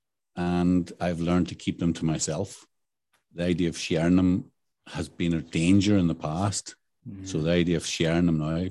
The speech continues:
Speaker 1: potentially is a danger. So it's, it's, again, it's so important then that if you do decide to talk to someone, that follow your instinct. Does it, are they,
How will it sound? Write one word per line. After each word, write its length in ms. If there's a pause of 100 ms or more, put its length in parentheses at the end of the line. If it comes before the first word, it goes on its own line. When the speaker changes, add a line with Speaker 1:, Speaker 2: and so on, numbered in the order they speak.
(120)
Speaker 1:
potentially 480
is 100
a 40
danger. 340
So 240
it's, 260
it's, 200
again, 260
it's 220
so 100
important 520
then 300 (360)
that 200
if 160
you 80
do 180
decide 400
to 60
talk 300
to 80
someone, 400 (540)
that 120 (500)
follow 480
your 160
instinct. 400
Does 200
it, 80 (520)
are 140
they, 280